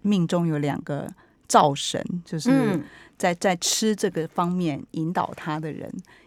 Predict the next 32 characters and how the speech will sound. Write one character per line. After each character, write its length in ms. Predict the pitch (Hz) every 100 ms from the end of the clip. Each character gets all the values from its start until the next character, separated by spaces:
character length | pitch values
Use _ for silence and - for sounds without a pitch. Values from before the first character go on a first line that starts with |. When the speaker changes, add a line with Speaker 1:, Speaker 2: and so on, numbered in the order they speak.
| _
Speaker 1:
一 120 | 202
个 220 | 190 165 156
是 240 | - 165
爸 260 | - 180 -
爸。 180 | - - _ -
Speaker 2:
对。 180 | 185 - _ _
Speaker 1:
啊， 120 | - - -
就 140 | -
是 180 | 151 156 151
淮 180 | 156
扬 240 | 160 156 170
菜。 240 | - 175 - _ - -
Speaker 2:
对。 120 | - 185
Speaker 1:
然 80 |
后 200 | 147 175 -
一 120 | 170
个， 360 | - 151 50 50 -
一 140 | - 185
个 200 | 170 135
就 120 | -
是 320 | 160 - 151 - -
阿 100 | 156
嬷， 180 | 185 - - _
Speaker 2:
对。 120 | 202
Speaker 1:
应 60 | 175
该 120 | 175
就 120 | 175
是 80 | 170
外 240 | 170 165 -
婆。 280 | - - 160
Speaker 2:
对。 160 | 156 - - - - -
Speaker 1:
那 160 | 269